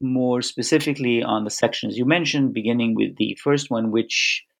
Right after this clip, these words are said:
I presume is the one that attracts most attention, uh, by readers. And I also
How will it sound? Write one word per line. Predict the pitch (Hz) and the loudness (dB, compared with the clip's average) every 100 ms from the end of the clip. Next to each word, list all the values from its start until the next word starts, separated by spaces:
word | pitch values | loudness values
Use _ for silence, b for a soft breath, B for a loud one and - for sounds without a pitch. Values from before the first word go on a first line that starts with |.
| _ | _
I | 107 113 | 0 0
presume | - 110 - 151 175 113 110 131 135 | 0 -2 -2 0 0 0 -2 -4 -4
is | 135 131 127 117 - - - _ - 101 | -2 -2 -2 -4 -6 -6 -8 _ -20 -4
the | 117 | -2
one | 104 110 110 107 113 - | 0 0 0 2 0 -2
that | 107 107 110 101 - | -4 0 0 0 -4
attracts | - - 110 104 - - - | -6 2 2 2 -4 -6 -4
most | 123 117 117 117 117 - - - - _ _ _ _ - | -6 -4 0 0 0 -4 -8 -8 -10 _ _ _ _ -6
attention, | 120 - 135 135 - 117 113 - | -4 0 0 0 -2 0 -2 -2
uh, | 139 131 | -4 -4
by | 120 123 | -2 -2
readers. | 123 151 160 | 0 0 0
And | 143 | 0
I | 135 | 2
also | 143 156 156 147 147 | 0 0 0 0 -2